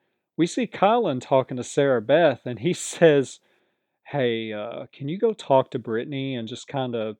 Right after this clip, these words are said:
tell her, give her the heads up that she's likely gonna be the renom here,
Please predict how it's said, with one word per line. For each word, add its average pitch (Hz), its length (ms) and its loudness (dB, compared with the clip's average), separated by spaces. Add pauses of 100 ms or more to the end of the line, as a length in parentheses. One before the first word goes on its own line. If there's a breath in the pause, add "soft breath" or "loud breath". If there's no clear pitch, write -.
tell 123 280 -6
her, 123 320 -2
give 143 220 -2
her 151 140 0
the 113 100 -10
heads 117 300 -6
up 120 300 -6
that 107 140 -14
she's 123 340 -10 (220)
likely 131 540 -2
gonna 131 220 -4
be 120 160 -4
the 113 120 -6
renom 127 680 -4
here, 135 460 0